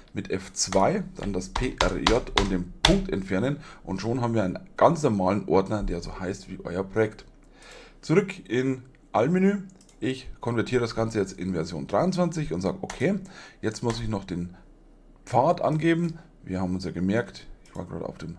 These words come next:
Subgrade-Ordner und habe hier YouTube zwei Bewährung kopieren. Das ist mein Projektordner. Ich sag einmal okay. Und jetzt werden nicht nur die Teilbilder, also,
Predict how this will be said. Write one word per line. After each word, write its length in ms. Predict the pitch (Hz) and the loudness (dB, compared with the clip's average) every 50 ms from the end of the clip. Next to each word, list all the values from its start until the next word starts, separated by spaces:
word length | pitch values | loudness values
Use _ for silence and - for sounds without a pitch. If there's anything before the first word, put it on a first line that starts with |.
| - - | -16 -20
Subgrade-Ordner 1900 | - - - - 117 - - - - 120 117 113 110 - - - - - - - - - - - - - - _ - 175 98 208 196 - 104 104 95 - | -16 -10 -6 -4 -4 -6 -6 -2 0 2 2 2 0 -4 -8 -10 -12 -14 -20 -20 -20 -20 -20 -20 -20 -20 -20 _ -6 0 0 0 2 2 2 0 0 0
und 140 | - 95 98 | 0 0 0
habe 180 | 101 90 90 95 | 0 -2 -4 -6
hier 560 | 95 98 98 107 110 110 113 117 117 113 107 | -10 -8 -8 -6 -4 0 2 4 6 6 6
YouTube 580 | 101 95 98 110 120 117 113 117 107 - - - | 4 2 -2 -4 -4 -4 -4 -6 -8 -8 -8 -8
zwei 420 | - - - 82 87 90 92 95 | -8 -8 -6 -2 2 4 4 4
Bewährung 340 | 104 95 90 90 95 95 95 | 4 2 2 2 2 2 0
kopieren. 420 | 95 - - - 120 127 127 123 - - - | -2 -6 -4 0 2 2 2 0 -4 -6 -2
Das 260 | - 92 92 - - | 2 2 2 2 0
ist 220 | 101 92 - - 90 | -4 -6 -6 -4 -2
mein 260 | 90 78 78 80 78 - - - - - | -2 0 0 -2 -4 -8 -16 -20 -12 -4
Projektordner. 640 | - 95 117 160 156 - 151 147 - 131 127 113 - - - - - - | 0 2 2 2 2 0 0 0 2 0 0 -2 -2 -8 -18 -18 -14 -10
Ich 120 | 151 143 | -6 -2
sag 240 | - 139 123 - - | -2 -2 -2 -2 -2
einmal 180 | 104 117 107 | -2 -2 0
okay. 320 | - - - 117 127 139 156 - - - - - - - | -2 -2 -4 -2 -4 -4 -4 -6 -14 -20 -20 -20 -16 -6
Und 80 | - 127 | -2 -2
jetzt 100 | 131 135 | 0 4
werden 180 | 151 147 156 165 | 4 4 4 2
nicht 200 | 160 156 - 156 | -2 -4 -4 -4
nur 80 | 147 | -4
die 160 | - 120 110 | -4 -4 -8
Teilbilder, 680 | - - - 110 156 185 170 143 113 110 117 131 135 - - - - - - - - - - - - - | -6 0 2 2 2 4 4 4 6 8 8 8 6 4 -4 -18 -20 -20 -20 -20 -20 -20 -20 -20 -16 -8
also, 300 | - - 90 107 95 90 | -4 -4 -4 -4 -4 -8